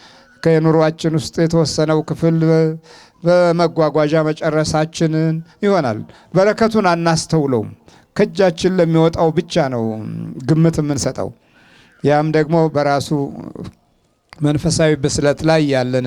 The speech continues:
ድክመት፣ ያ በግል እንደው እንዴት ነው በግለኝነት ብቻ የምናስብ ከሆነ በራሱ ብዙ ማስተዋሎችን ይከለክለናል። እና በኢየሩሳሌም ከተማ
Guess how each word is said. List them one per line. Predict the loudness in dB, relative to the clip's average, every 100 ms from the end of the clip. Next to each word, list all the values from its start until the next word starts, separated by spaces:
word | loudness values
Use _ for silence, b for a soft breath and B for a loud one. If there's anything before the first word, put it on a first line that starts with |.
| -4
ድክመት፣ | -4 -2 -2 -2 -4 B B B B -6
ያ | -2 -2 -2 -4
በግል | -2 0 2 4 2 2 0 -4
እንደው | -4 0 0
እንዴት | 2 0
ነው | 2 0 -2 -10 B B B -10 -6
በግለኝነት | 0 0 2 2 2 2 0 0 0 -2
ብቻ | -4 0 0
የምናስብ | 0 -2 -2 -2 -2 -4 -4
ከሆነ | -2 0 0 -4 -8 B B B -14
በራሱ | -8 -2 0 0 0 -2
ብዙ | 0 2
ማስተዋሎችን | 2 0 0 0 2 0 -2 -4 -6
ይከለክለናል። | -2 -2 -2 -4 -4 -4 -8 -14 _ b b b b b b _ _
እና | -2 0 0 0 -4 _ _ _ _ _ _ _ _ _ _
በኢየሩሳሌም | -2 -2 -2 -4 -2 -4 -6
ከተማ | -8 -8 -6